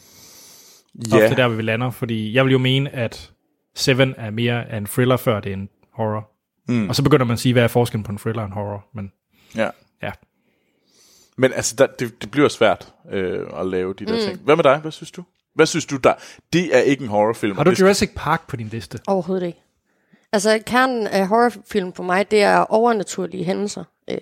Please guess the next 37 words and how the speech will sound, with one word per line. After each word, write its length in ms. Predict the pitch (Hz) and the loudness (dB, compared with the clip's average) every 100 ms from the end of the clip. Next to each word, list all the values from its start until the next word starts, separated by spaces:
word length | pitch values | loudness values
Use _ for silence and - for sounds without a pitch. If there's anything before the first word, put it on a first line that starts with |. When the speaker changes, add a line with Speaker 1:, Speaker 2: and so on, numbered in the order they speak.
| - - | -8 -2
Speaker 3:
hvad 120 | 202 | 2
enten 280 | 208 214 202 | 2 0 -2
det 240 | 190 180 | 2 4
er 240 | 175 - 175 | 4 2 -2
dæmoner, 600 | 190 185 233 190 165 165 | 0 2 2 2 -2 0
eller 300 | - - - | -2 -2 -6
spøgelser, 580 | - 226 254 - 185 170 | 0 0 0 0 -2 -2
eller 420 | - 175 170 170 - _ _ | -2 0 0 0 -6 _ _
Speaker 1:
Men 260 | 110 104 98 | -4 -2 2
er, 580 | 82 95 85 78 65 62 | 4 6 6 4 2 -2
øh, 140 | 58 - - - - - | -4 -8 -16 -14 -14 -12
dinosaurer 460 | 107 98 - 107 76 | -10 -2 2 4 2
ikke 160 | 95 - | -2 -4
overnaturlige? 540 | 101 107 - - - - _ 214 | -10 -12 -14 -16 -16 -20 _ 2
Speaker 3:
Nej. 140 | 202 - _ _ _ _ _ _ _ _ _ _ _ _ _ - _ _ | 2 0 _ _ _ _ _ _ _ _ _ _ _ _ _ -20 _ _
Speaker 2:
Det 100 | - | 2
er 40 | 190 | 4
Speaker 3:
Det 80 | |
er 40 | 185 | 4
Speaker 2:
noget 280 | 196 185 165 | 4 2 4
Speaker 3:
sci-fi. 20 | 196 - | 2 0
Det, 100 | - | -6
de 80 | 185 | -4
forklarer 360 | 185 170 208 190 | -2 2 2 2
det 180 | 175 | 2
jo 140 | 165 165 196 | 2 0 0
i 120 | 185 | -2
filmen, 400 | - 175 160 147 _ _ _ _ - | 0 0 -2 -14 _ _ _ _ -8
øh, 80 | - - 185 | -6 -6 -2
hvordan 320 | 175 165 170 | 0 2 0
de 140 | 170 165 | -2 -6
skaber 340 | - 175 170 | 0 0 0
de 120 | 156 | -4
der 160 | 160 165 | 0 0
dinosaurer. 480 | - 175 156 - - | -2 -6 -2 -2 -2
Det 100 | - | -10
er 540 | - _ - - - | -18 _ -16 -16 -2